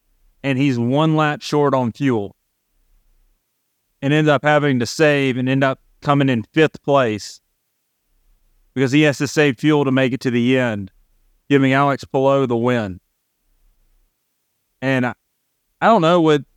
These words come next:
going on at Andretti, but they need to stop shooting themselves in the foot.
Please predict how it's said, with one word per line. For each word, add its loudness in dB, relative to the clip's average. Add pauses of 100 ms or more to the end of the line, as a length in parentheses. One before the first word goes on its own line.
going 2
on 0
at 0 (140)
Andretti, 0
but -2 (1800)
they -2
need 2
to 2
stop 0
shooting -2
themselves 0
in -2
the -4
foot. -2